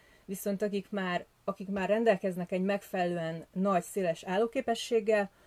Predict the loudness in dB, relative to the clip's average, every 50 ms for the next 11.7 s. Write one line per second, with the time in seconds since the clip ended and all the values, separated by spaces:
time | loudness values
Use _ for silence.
0 | -20 _ 0 2 2 2 2 2 4 6 8 6 6 4 0 -2 -2 0 -2 -2
1 | -2 -4 -4 -4 -4 -4 -6 -4 -4 -6 -6 -4 -6 -4 -4 -4 -4 -6 _ _
2 | _ _ _ _ _ 2 6 6 8 8 8 6 4 2 -2 -6 -8 -4 -2 -2
3 | 0 2 0 0 0 -2 -4 -6 -6 -6 -6 -4 -4 -4 -6 -4 -6 -6 -4 -4
4 | -6 -6 -8 -8 -12 _ _ -10 -6 -6 -6 -6 -4 -6 -4 -2 -2 -4 -4 -4
5 | -4 -2 -2 -2 -2 -2 -4 -4 -6 -6 -6 -4 -4 -4 -6 -8 -4 -2 -2 -2
6 | -2 -2 -2 0 0 -2 -4 -10 _ _ _ _ _ _ -6 -2 0 0 0 2
7 | 2 2 2 2 0 -2 -6 -4 -4 -4 -2 -2 -2 -2 -2 -2 0 0 0 2
8 | 4 4 6 6 6 4 4 2 2 2 2 2 0 0 -2 -2 -4 -6 -8 -8
9 | -8 -8 -8 -4 0 0 2 2 2 0 -2 -2 -2 -4 -4 -4 -4 -6 -10 -12
10 | -10 -6 -4 -4 -4 -4 -4 -6 -6 -6 -8 -8 -8 -8 -8 -8 -10 -12 _ -6
11 | -4 -4 -4 -2 -4 -6 -6 -6 -4 -4 -4 -4 -6